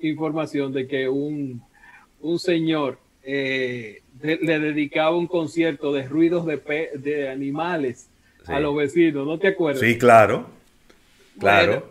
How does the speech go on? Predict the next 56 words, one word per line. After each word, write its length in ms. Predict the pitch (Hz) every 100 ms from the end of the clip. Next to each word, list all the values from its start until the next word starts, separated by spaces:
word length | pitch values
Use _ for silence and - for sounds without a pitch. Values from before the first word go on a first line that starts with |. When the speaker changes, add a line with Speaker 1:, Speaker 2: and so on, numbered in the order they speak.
| -
Speaker 1:
eh, 640 | 196 180 175 170 165 147
Speaker 2:
Eso 180 | - 127
hay 80 | 165
Speaker 1:
eh, 40 |
Speaker 2:
que 60 | 180
buscar 360 | 190 190 196 196
el, 160 | 196
Speaker 1:
pues 120 | - 156
Speaker 2:
eso 140 | 156
hay 60 | 185
que 80 | 185
buscar 280 | 185 185
el 100 | 190
trasfondo 440 | 175 180 180 180 143
de 60 |
esa 100 | 127
historia. 400 | 131 135 120 101 92
Algo 320 | 127 175 175
pasó 400 | 170 147 160 123
antes. 400 | 101 90 - -
Speaker 1:
Algo 380 | 175 202 208 220
pasó, 460 | 226 208 226 185 123
claro, 340 | 175 208 170
eso 180 | 135 175
no, 140 | 175
eso 220 | 175 170
no 120 | 190 185
puede 140 | 185
ser 140 | 185 185
normal. 380 | 175 165 165 117
Speaker 2:
Sí. 180 | 160 151
Speaker 1:
Algo 280 | 151 175 175
pasó, 420 | 160 175 156 127
o 40 |
sea, 180 | 123 156
porque 320 | 135 147 143 -
que 80 |
el 120 | 160 147
tipo, 480 | 190 196 226 226 -
por 160 | 165 165
ejemplo, 340 | 160 185 190 - _ _
<laughs> 260 | _ _
pusiera 420 | - 185 170 190 208
un 100 | 196
domingo 420 | 190 185 190 185
a 40 |
las 220 | 170 160 175
once 240 | 170 175
de 60 | 170
la 140 | 165
noche, 440 | 151 156 139 131 - _ _ - - _ -
perros 560 | 190 214 202 220 214
ladrando 640 | 208 180 170 180 190 196
en 80 | 190
la 160 | 190 180
pradera. 400 | 185 175 202